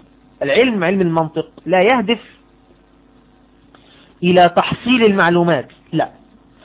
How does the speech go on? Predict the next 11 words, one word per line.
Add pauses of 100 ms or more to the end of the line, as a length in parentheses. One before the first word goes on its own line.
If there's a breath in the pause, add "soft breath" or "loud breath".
(280 soft breath)
علم
المنطق
يهدف (280)
إلى
وضع
القواعد (120)
التي
بها
تصل
إلى
المعلومات.